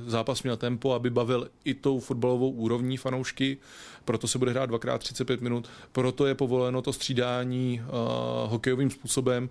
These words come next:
aby hráč, který už nebude zrovna moc, tak aby, aby mohl, eh, si jít chvilku odpočinout. A, takže, mm, a je to vlastně jeden, eh, jedna z věcí,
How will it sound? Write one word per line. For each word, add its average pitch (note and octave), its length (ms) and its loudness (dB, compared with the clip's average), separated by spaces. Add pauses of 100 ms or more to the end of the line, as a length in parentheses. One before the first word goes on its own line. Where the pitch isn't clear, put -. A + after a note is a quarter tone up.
(320)
aby A#2+ 200 2
hráč, A#2+ 300 -2
který B2 380 2
už B2+ 200 -4
nebude B2 240 2
zrovna A#2 240 2
moc, A2+ 260 0
tak A#2+ 200 -4
aby, A#2 340 0
aby A#2 160 -2
mohl, A#2 420 0 (300)
eh, A#2 40 -2
si - 140 2
jít A#2+ 100 -4
chvilku B2+ 280 2
odpočinout. A#2 680 0 (480)
A, B2+ 400 -2
takže, B2+ 520 2
mm, - 580 -8 (340)
a C3 80 -2
je A#2+ 80 0
to C3+ 120 -2
vlastně C3+ 280 2
jeden, C#3 480 2
eh, C#2 1080 -2
jedna B2 200 2
z A2 40 -2
věcí, C#3 560 2